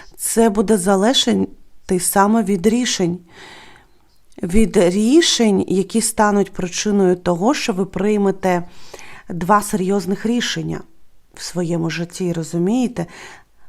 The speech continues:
Важливі для вас і для вашого майбутнього. Доленосні рішення. І одне з цих рішень буде стосуватися фінансових питань,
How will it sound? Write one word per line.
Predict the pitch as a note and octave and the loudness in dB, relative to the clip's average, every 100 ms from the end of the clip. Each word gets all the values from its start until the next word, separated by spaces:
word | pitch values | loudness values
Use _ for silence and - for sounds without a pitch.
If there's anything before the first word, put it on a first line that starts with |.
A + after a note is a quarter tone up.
| - - | -16 -10
Важливі | D3+ G3 F#3 G3+ A#3+ G#3 E3+ | 0 2 2 2 2 2 0
для | D#3+ F3 | 0 0
вас | F#3 B3+ G#3 | 0 0 -4
і | |
для | E3 E3 | -4 -4
вашого | F3 F3+ F#3+ | -2 -2 -2
майбутнього. | F#3 G3 F3 G#3 G3 E3+ D#3+ E3 - - - - - | -2 -2 -2 -4 -6 -4 -6 -6 -10 -16 -20 -20 -12
Доленосні | E3 F3+ F3+ F3+ A3+ A#3 - F3 | -4 0 2 2 0 -2 0 0
рішення. | F3 G#3 - F3 E3 F3 - - - | 0 -2 -2 -2 -2 -4 -10 -20 -12
І | - F3+ | -2 -2
одне | F3+ A#3+ | 2 2
з | A#3+ | 2
цих | - G3 - | -2 -4 -2
рішень | F#3 C4 D4 A3+ F#3+ | -2 0 2 2 2
буде | F3+ F3+ | 0 -2
стосуватися | F#3 - F3+ F3+ F3+ F#3+ F3 - E3+ - - - - | -4 -6 -6 -2 -2 -2 -6 -4 -6 -6 -16 -18 -4
фінансових | - B3+ F#3+ F3 - F#3 G#3+ | 2 4 4 0 -4 -6 -6
питань, | - A3+ A#3 A#3 B3+ | -6 -4 0 0 0